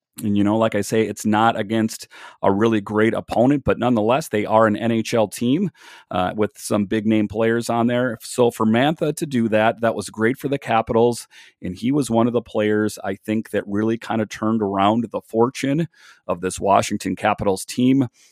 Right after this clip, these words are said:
Mantha has now recorded fifteen points, seven goals, eight assists in his last eighteen games. Uh, and then it was, um,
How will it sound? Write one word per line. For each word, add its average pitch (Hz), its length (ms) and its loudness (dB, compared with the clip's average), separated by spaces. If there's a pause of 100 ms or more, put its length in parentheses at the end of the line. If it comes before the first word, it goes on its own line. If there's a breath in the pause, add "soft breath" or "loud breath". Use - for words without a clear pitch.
(100 soft breath)
Mantha 127 440 2
has 117 240 -2
now 117 320 6
recorded 117 640 0
fifteen 185 580 -4
points, 139 640 -2
seven 185 460 0
goals, 127 420 0 (100)
eight 139 200 -2
assists 131 640 -2 (300 loud breath)
in 95 100 -6
his 92 240 -4
last 101 540 -2
eighteen 120 420 -2
games. 123 540 0 (520 soft breath)
Uh, 92 460 -4
and 104 140 -2
then 110 120 0
it 113 80 -2
was, 101 300 -2
um, 95 400 -4